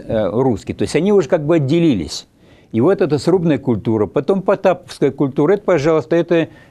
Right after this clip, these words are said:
э, между, э, допустим, Самарой и Уралом.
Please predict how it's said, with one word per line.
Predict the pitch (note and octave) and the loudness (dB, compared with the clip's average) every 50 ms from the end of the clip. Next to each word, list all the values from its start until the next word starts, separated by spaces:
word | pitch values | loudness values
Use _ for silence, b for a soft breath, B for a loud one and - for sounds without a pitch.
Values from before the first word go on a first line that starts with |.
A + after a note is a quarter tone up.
| B | B
э, | B A#2 A2 G2 G#2 | B -2 0 0 0
между, | G#2+ G#2 A2 A2+ E2 F#2+ A#2+ C#3+ D#3+ E3+ C#3+ A#2 C#3+ E3 | -2 -2 -2 -2 -2 0 0 2 2 2 0 2 2 2
э, | E3 D3 B2+ C#3 C3+ | 2 2 2 0 0
допустим, | A#2+ A2+ C3+ - - D#3 - - D3 C#3 C3+ A#2 A2+ A2+ | 0 0 -2 -2 -2 -2 -2 0 0 0 2 0 0 -2
Самарой | A2 - - D#3 E3 F#3+ G3 F#3+ D#3 A#2 F#2 D#2+ D2 - b b b b b b b | -2 0 0 0 2 4 4 4 2 2 0 -2 -8 -12 b b b b b b b
и | - D#3 F#3+ | 0 2 2
Уралом. | E3 E3+ E3 D#3 C3+ A#2 G#2 F#2+ F2+ E2+ E2 D#2+ | 4 4 4 4 4 2 2 2 0 -2 -4 -6